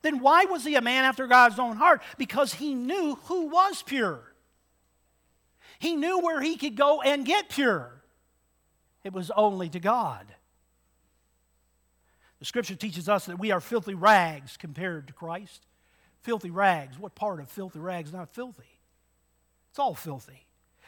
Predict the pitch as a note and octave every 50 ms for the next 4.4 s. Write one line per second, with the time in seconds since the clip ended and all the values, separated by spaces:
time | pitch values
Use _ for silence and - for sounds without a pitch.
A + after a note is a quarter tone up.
0 | - _ - E3 - - A3 G#3 G3 F#3+ E3 - F3+ F3+ G#3 G#3 F#3 - G3+ F3+
1 | - - A3+ A3+ G#3 F#3 - F#3 F3 D3 - - G#3+ F3+ D#3 - - A3+ G#3+ F#3+
2 | F#3 F#3+ G3 F#3 - G3+ G3 F3 D3 F3 E3+ - - A3 A3 F#3+ D#3+ - - -
3 | - - G3+ - - G3 G3+ G#3+ G#3+ A3+ G#3+ - - G#3+ G#3 F#3 F#3 F3+ E3 -
4 | - G#3 F#3+ G#3 C#4 C#4+ - -